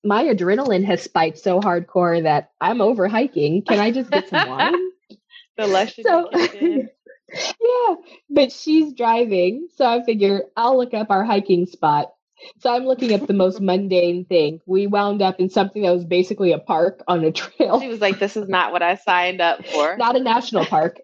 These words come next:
Speaker 1: a,
Speaker 2: <laughs>
Speaker 1: like, a
Speaker 2: "This is
Speaker 1: dog
Speaker 2: not what I
Speaker 1: park.
Speaker 2: signed up for at all." <laughs>
Speaker 1: I was like, when I strolled up and I saw people out there with, like, little Yorkies, thought, "Yep, this is for me. This is where I needed to be."
Speaker 2: <laughs> Sorry, Sarah.
Speaker 1: <laughs>
Speaker 2: Not today.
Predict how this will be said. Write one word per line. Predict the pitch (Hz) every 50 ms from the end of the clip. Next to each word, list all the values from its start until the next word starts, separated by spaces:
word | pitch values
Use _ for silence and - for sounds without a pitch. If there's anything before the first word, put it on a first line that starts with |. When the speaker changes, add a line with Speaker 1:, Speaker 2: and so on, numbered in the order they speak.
| _ -
Speaker 1:
a, | 202 196 185
Speaker 2:
<laughs> | - - 220 294 - -
Speaker 1:
like, | 277 277 - - 202
a | 190
Speaker 2:
"This | 196
is | 185
Speaker 1:
dog | 190 180 180 - 233
Speaker 2:
not | - -
what | 185 147 160
I | 196
Speaker 1:
park. | 247 262 -
Speaker 2:
signed | 240 220 214 214
up | 214 202 - -
for | - 220 208
at | 196 -
all." | - 202 190 190 185 226 277 -
<laughs> | - 262 269 - - _ _ _ _ _ _ _ _ _ _ _ _ _ _ _ _ _ _ _ _ _ _ _ _ _ _ -
Speaker 1:
I | - - - - - - -
was | 403 381 349
like, | 330 302 277
when | 294 285
I | 294 294
strolled | - - 311 294 285 294 277 254
up | 285 349 359 -
and | 277 254 247
I | 254 262
saw | 254 - 277 262 262
people | 254 - 262 254 247 240 240
out | 233 247 247
there | - 233 233 233
with, | 240 247
like, | 226 202 208 220
little | 226 240 240 214
Yorkies, | 208 196 214 247 320 - - - 170 165 180 - - - -
thought, | 180 156 - - -
"Yep, | 214 226 220 - -
this | 180 180 -
is | 196 185
for | - - 185 170
me. | 156 131 143 - 247 - - - 254 - -
This | 196 190 185
is | 190 175
where | 175 160
I | 156
needed | 165 147 135 - 143 -
to | 160
be." | - 120 156 - - _ _ _ _ _ _ _ - - - -
Speaker 2:
<laughs> | - _ _ _ _ _ - _ _ _ _ _
Sorry, | - 185 170 170 170 170 180
Sarah. | - 151 139 190 247 254 262 - - - -
Speaker 1:
<laughs> | - -
Speaker 2:
Not | 185 170 - -
today. | - 190 175 156 156 160 180 196 190